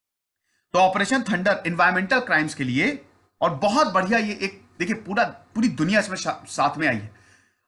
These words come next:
अगर इस तरीके के ऑपरेशंस में सारी एनफोर्समेंट एजेंसीज शामिल हैं,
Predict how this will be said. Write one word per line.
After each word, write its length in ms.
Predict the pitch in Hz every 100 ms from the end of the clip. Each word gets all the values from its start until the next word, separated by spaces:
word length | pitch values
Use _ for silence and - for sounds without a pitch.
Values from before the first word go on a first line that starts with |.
| -
अगर 280 | 196 247 -
इस 200 | 220 -
तरीके 280 | 165 160 240
के 100 | 208
ऑपरेशंस 480 | 156 160 151 170 127
में 160 | 107 - -
सारी 320 | - 165 233
एनफोर्समेंट 560 | 208 156 151 196 196
एजेंसीज 340 | 139 143 165 196
शामिल 380 | - 131 170 135
हैं, 240 | 107 -